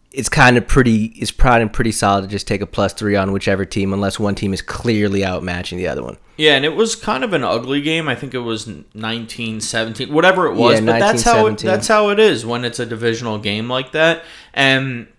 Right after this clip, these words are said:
Speaker 2: you know, the Bengals, we'll get into them later. At two and three, I mean,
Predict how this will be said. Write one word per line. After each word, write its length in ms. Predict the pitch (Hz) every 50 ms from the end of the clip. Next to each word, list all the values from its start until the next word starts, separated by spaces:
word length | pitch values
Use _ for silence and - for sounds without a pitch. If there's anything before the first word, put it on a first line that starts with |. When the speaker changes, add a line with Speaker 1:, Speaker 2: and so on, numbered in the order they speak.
| _ _ _ -
Speaker 2:
you 100 | - 156
know, 80 | 143 139
the 120 | 131 135 127
Bengals, 500 | 123 135 139 160 175 165 147 135 - -
we'll 140 | 127 135 135
get 180 | 160 175 165
into 280 | 160 151 156 - - 143
them 320 | - - 117 127 135 117 101
later. 540 | 90 95 107 117 156 170 180 180 180 - _ _ _ _ _ _ _ _ _ _ _ _ _ _ _ _ _ _ _ _ - -
At 220 | - 139 139 - -
two 200 | - - 156 170 202
and 140 | 180 147
three, 380 | - 107 104 117 135 147 151 143
I 120 | - 107 113
mean, 420 | 120 120 120 113 113 107 95 -